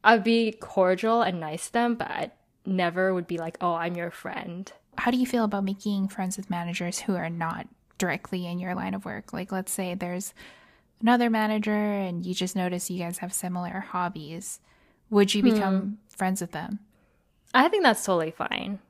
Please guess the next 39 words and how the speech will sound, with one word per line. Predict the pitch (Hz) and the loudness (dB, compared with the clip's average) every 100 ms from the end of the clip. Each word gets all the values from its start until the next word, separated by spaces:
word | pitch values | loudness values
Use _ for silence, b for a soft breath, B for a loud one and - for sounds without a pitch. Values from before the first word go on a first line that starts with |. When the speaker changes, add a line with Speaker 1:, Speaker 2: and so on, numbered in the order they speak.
| 233 | 4
Speaker 1:
as | 226 | 6
long | 226 | 8
as | 254 269 | 6 6
they | 254 | 6
don't | 233 240 | 6 6
already | 208 180 175 | 4 4 2
have | 190 196 180 | -2 -2 -2
a | 190 170 | -4 -6
friendship | - 170 170 180 240 254 254 - | -4 -4 -2 -2 2 2 0 -2
or | 185 | -2
a | 165 | 0
personal | - 185 - 202 170 | -2 -4 0 -2 0
relationship | 156 156 - 196 - 233 - b b b - | -2 -4 -4 -2 0 -2 -4 b b b -4
with | 180 190 | -2 0
my | 165 160 | -2 -4
manager. | 160 160 - - 202 B B B | -6 -10 -8 -8 -8 B B B
'Cause | 226 | -4
it's | 214 214 | -4 -4
very | 185 202 233 | 4 6 8
possible, | 254 175 160 175 170 | 4 0 -2 -2 -4
and | - 170 | -4 -4
this | 170 | -8
has | 196 | -8
happened | 180 165 170 170 | -8 -10 -8 -10
at | 160 | -10
a, | - - | -12 0
not | 196 - | 0 0
to | - | -4
me, | 170 160 | -6 -6
but | 147 | -6
it's | 160 | -6
happened | 170 - | -8 -8
to | 196 | -8
someone | 196 185 175 - | -6 -8 -8 -4
else | 160 - - | -4 -6 -8
that | 160 | -8
I | 156 156 | -6 -8
worked | 156 156 - | -8 -8 -2
with. | 269 277 | -2 -4